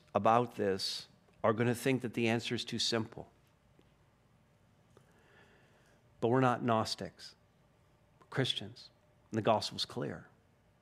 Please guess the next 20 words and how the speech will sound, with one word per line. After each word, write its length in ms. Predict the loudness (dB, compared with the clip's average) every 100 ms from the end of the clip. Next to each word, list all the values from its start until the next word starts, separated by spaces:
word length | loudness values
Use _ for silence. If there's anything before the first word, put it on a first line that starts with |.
| _ _ _ _ _ _ _ -16
So 120 | -2
here's 140 | 0 4
what 80 | 4
I 80 |
need 140 | 4 2
to 80 | -2
say. 280 | 0 0 0
To 140 | -2
the 140 | 0
extent 380 | 2 2 4 2
that 160 | 2 -4
you 60 |
commit 280 | -2 0 0
yourself 400 | 0 2 2 2
to 100 | 0
the 120 | -2
reading, 600 | -2 2 2 4 2 0
learning, 440 | 0 2 4 2 0
growing 640 | 0 2 4 4 2 0
in, 560 | 0 2 4 4 0